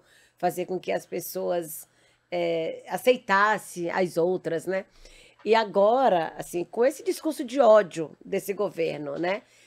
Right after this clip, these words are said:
Com essa incitação à violência, você vê que hoje todo mundo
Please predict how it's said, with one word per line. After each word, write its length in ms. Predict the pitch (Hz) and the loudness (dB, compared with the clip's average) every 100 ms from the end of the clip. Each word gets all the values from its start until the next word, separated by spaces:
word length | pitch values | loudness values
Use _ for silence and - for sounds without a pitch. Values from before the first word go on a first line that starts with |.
| _ _ - | _ _ -2
Com 120 | 226 | 0
essa 180 | 220 240 | 0 -2
incitação 800 | 226 247 233 208 - - 240 | -2 -2 -2 -4 -6 2 2
à 60 | 226 | 2
violência, 840 | 190 202 175 185 233 247 196 165 - _ _ _ | 2 2 2 2 4 2 0 -6 -6 _ _ _
você 400 | 185 247 254 269 | 0 0 4 2
vê 180 | 220 247 | 6 4
que 180 | 240 240 | 4 0
hoje 640 | 208 220 349 226 190 - _ _ _ _ _ | 2 2 2 0 -6 -8 _ _ _ _ _
todo 440 | - 302 330 330 403 | 6 6 6 2 0
mundo 640 | 294 277 285 262 381 | 2 2 2 0 -2